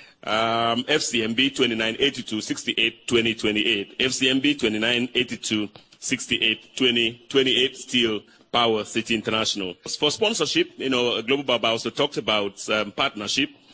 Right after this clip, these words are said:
You want to partner, you want to support. The number for you to call in case you don't find the account number or to have the account number is plus two three four eight oh three two seven five six one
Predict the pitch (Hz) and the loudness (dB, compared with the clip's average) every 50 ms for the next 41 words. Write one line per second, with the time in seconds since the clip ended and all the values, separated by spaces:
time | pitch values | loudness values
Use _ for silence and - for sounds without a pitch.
0 | - - - 110 120 123 113 - - 127 127 127 - 117 104 98 104 104 - - | -18 -6 -2 0 0 0 0 0 0 0 0 0 -2 -4 -4 -4 -6 -8 -10 -16
1 | - - - - - - - - 104 117 123 123 110 - - - _ 120 131 156 | -20 -20 -20 -20 -20 -12 -8 -2 0 0 0 0 -2 -4 -4 -2 _ 0 0 0
2 | 165 - - - 110 110 123 135 131 123 113 107 - 120 107 107 107 113 - - | 0 -4 -6 -6 -2 0 2 2 2 2 2 2 2 0 -2 -2 -4 -6 -2 0
3 | 123 131 123 113 107 - 113 107 110 98 107 107 107 - 104 101 98 101 92 - | 0 0 0 0 -2 -2 -4 -4 -2 -4 -6 -4 -4 -2 -2 -2 -2 -2 -2 0
4 | 123 123 117 110 107 101 98 101 98 - - 92 110 107 101 98 101 98 - 117 | 0 0 0 0 -2 -2 -2 -4 -4 -6 -6 -4 -2 -2 -2 -2 -4 -2 -2 -2
5 | 117 110 104 98 98 101 101 95 - - 139 139 139 - 117 110 - 107 104 98 | -2 0 -2 -2 -2 -2 -2 -2 -2 -2 -2 -2 0 -2 -4 -6 -2 -4 -4 -4
6 | - - 135 135 147 147 - - - - - - _ - 131 135 - 107 107 104 | 0 2 2 2 2 0 -4 -14 -20 -20 -20 -6 _ 0 0 0 0 0 -2 -2
7 | - - 151 160 156 156 123 127 120 - 113 107 104 101 95 - - 120 117 117 | 0 0 2 2 2 2 -2 -4 -2 -2 -4 -4 -4 -8 -6 0 2 2 2 2
8 | 120 120 120 - - - _ _ - - - - - 139 131 - - 117 107 107 | 0 -2 -4 -10 -18 -20 _ _ -20 -20 -14 -4 -4 -2 -2 -2 -2 0 0 0
9 | 101 98 98 | 0 -2 -6